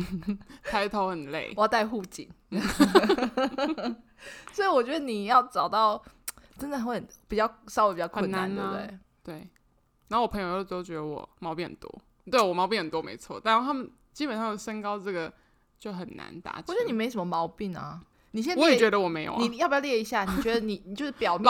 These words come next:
Speaker 2: 上的。
Speaker 1: 老实，没有，我跟你讲，你现在真的要我讲，我只能讲出一些很表面的东西。
Speaker 2: 不是，不是，我的意思是说，像你知道我们那时候不是去拜月老有一个清单吗？
Speaker 1: 哦。
Speaker 2: 你那个清单上面有没有什么，就是你知道吗？
Speaker 1: 哎，我看一下，我还留着吗？
Speaker 2: 嗯，我，因为我前几天在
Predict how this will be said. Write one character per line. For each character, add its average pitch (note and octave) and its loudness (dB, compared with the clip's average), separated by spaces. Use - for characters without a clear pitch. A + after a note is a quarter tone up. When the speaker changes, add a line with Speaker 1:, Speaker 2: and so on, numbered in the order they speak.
Speaker 2:
上 G#3+ 0
的。 A#3 -2
Speaker 1:
老 B3 0
实， B3 0
没 C4 2
有， C4+ 6
我 A3 4
跟 C#4 2
你 - 0
讲， G3 0
你 F#3+ -2
现 B3+ -6
在 B3 -2
真 B3 -4
的 A#3 -6
要 G#3+ 2
我 E3 0
讲， E3 -8
我 F3 -4
只 F3+ -8
能 F3+ -4
讲 D#3+ -8
出 F#3+ -10
一 F#3 -8
些 F3+ -8
很 E3+ -8
表 F3 -6
面 E3+ -8
的 - -10
东 D#3 -10
西。 - -16
Speaker 2:
不 E4+ -2
是， G#4 2
不 D4+ -4
是， D#4+ 4
我 A#3 4
的 A#3+ 2
意 E4+ -4
思 D#4 -4
是 C#4+ -4
说， C#4+ 2
像 D4 -4
你 G3+ -4
知 A3+ -2
道 C#4 6
我 G#3+ 2
们 F#3+ -2
那 A#3+ -4
时 B3+ -6
候 A3+ 2
不 G#3+ -6
是 G#3 -6
去 G#3 -12
拜 G3+ -4
月 F#3+ -4
老 C#3+ -4
有 D3+ -8
一 D#3 -8
个 F3+ -8
清 E3+ -10
单 - -6
吗？ - -12
Speaker 1:
哦。 A3+ -8
Speaker 2:
你 B3 0
那 D#4+ 0
个 F4+ 2
清 C#4 -4
单 C4 0
上 C#4 0
面 B3 -2
有 F#3+ 0
没 F#3+ -2
有 A3 0
什 G3 -6
么， E3 -4
就 G#3+ -6
是 G3+ -4
你 E3+ -6
知 D#3 -8
道 G3 2
吗？ D#3+ -2
Speaker 1:
哎， A#3+ -6
我 A3 -4
看 A3 -14
一 F#3+ -14
下， F#3+ -14
我 E3+ -12
还 E3+ -14
留 D#3+ -4
着 - -10
吗？ - -14
Speaker 2:
嗯， E3 -8
我， G#3 2
因 - -4
为 C#4+ 0
我 D#4+ 2
前 A#3 -4
几 A3+ -2
天 G#3+ -2
在 A3+ -2